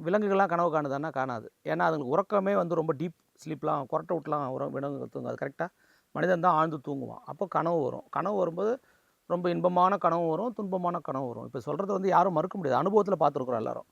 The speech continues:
அப்ப ஒரு துன்பமான கனவு, ஒரு கோரமான கனவுனா அந்த நேரத்துல ஓட முடியாது, அது மாதிரிலாம் பார்ப்போம். ஓடலாம்னு நினைப்போம், ஓட முடியாது, அதெல்லாம் ந-, கனவுல பார்ப்போம். அந்த நேரத்துல நம்ம விழித்து கொள்ளும்போது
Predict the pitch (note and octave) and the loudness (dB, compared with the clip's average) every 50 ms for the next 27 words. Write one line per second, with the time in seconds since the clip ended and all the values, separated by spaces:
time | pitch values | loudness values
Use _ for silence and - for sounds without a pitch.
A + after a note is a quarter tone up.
0 | _ - D3 D3 - D3+ D3 E3 F3+ E3+ D#3 B2+ - F#3 F#3+ G#3 G3 G3+ G#3 G#3+ | _ -8 -6 0 4 6 6 6 6 4 2 0 -2 -2 0 2 4 6 6 6
1 | A3+ A3 G#3+ G3 F#3 F#3 F#3 F#3 F#3 F#3 F3 E3+ C#3 D#3 E3 E3+ F3+ F3+ F3+ F#3+ | 6 6 4 2 2 2 2 2 2 2 0 2 4 8 8 8 8 6 4 2
2 | G3 F3+ - E3 D#3 D#3 D#3 D#3 D#3 D#3+ D#3+ D#3 E3+ E3 D#3 D3+ D3+ D3+ D#3 D#3+ | 2 0 0 0 0 0 0 0 0 0 -2 -2 -2 -2 -2 -2 -2 -2 -2 -2
3 | D3 E3 D3 D3+ D#3 D#3 D3 D3 D3 D3 C#3+ C3+ C3 C#3+ D3 D3 C#3+ C#3+ D3 D3 | 0 0 2 4 4 2 2 -2 -2 -2 -2 -2 -4 -4 -6 -6 -6 -6 -6 -2
4 | C#3 D3+ C3+ - - - - - - _ _ _ _ _ - C3+ D#3 E3+ F3+ F#3 | 0 0 0 -2 -4 -20 -20 -20 -20 _ _ _ _ _ 0 4 6 8 8 8
5 | F#3 F3+ F3 D#3+ G3+ F#3+ F#3 F3+ F#3 F3+ F#3 F3 F3 F3+ F3+ F3+ - E3 E3 F3 | 8 6 0 2 2 4 4 4 2 2 0 0 2 2 2 2 0 2 2 0
6 | F3+ E3+ E3+ _ - - D#3+ E3+ E3+ E3 C#3+ C3 C3+ B2+ - - - _ _ _ | 0 -2 -8 _ -4 -2 0 2 2 2 2 2 0 -2 -4 -10 -16 _ _ _
7 | _ _ _ _ _ _ - C#3+ E3 F3+ F#3+ F3 F3+ G3+ A3+ A3+ F3+ G#3 G3+ F#3+ | _ _ _ _ _ _ -4 -2 0 2 2 2 2 2 0 0 0 0 -2 0
8 | F3 D#3+ D#3 F#3+ A3+ F#3+ - F#3+ E3 F3+ E3 D#3 D3+ C3+ C#3 C#3 C3 B2 B2 C3 | 0 -2 -2 -2 -4 -6 -8 -6 -4 -4 -4 -4 -4 -4 -4 -2 -2 -2 -2 -2
9 | D3 D#3+ D#3 - | 0 -2 -2 -2